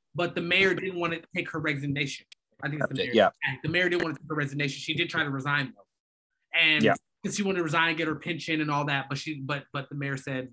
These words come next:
Speaker 1: "No, I'm not taking your resignation. No, like,
Speaker 2: She
Speaker 1: you gotta"
Speaker 2: faced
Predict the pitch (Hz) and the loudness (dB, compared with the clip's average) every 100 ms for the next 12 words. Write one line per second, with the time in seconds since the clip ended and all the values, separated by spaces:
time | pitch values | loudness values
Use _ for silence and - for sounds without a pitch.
0 | 123 135 - - 269 285 269 180 147 135 | -12 -12 -12 -8 -6 -6 -6 -4 -2 -2
1 | 120 113 123 - 208 294 165 113 - - | -4 -10 -14 -10 -8 -6 -6 -8 -12 -8
2 | 147 135 - - - - _ 202 180 180 | -8 -8 -6 0 2 0 _ -2 -2 -4
3 | - 139 135 | 2 4 4